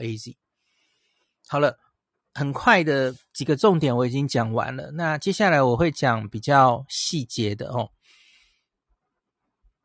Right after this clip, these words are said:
那这一个，呃，我看一下，吼，要提醒一件事情，吼，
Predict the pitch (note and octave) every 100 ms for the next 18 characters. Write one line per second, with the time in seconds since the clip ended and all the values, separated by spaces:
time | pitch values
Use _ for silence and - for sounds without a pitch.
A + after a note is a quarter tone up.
0 | _ _ _ _ A3+ G3 F#3 F3 D#3+ _
1 | - A#3+ G3+ F3+ - D#3+ D3 C#3 C#3+ C#3+
2 | - - _ _ _ _ _ _ _ E3+
3 | D#3 C#3 C#3 D3 C3 - _ _ G3+ -
4 | E3 D3 - C#3 C3 C#3 _ _ _ _
5 | _ _ _ _ _ _ _ _ _ _
6 | _ _ _ - B3 - F3 F3+ - A#2+
7 | A#2 - _ - D3+ G#3 D#3+ - E3+ B2
8 | - C#3+ C3+ A#2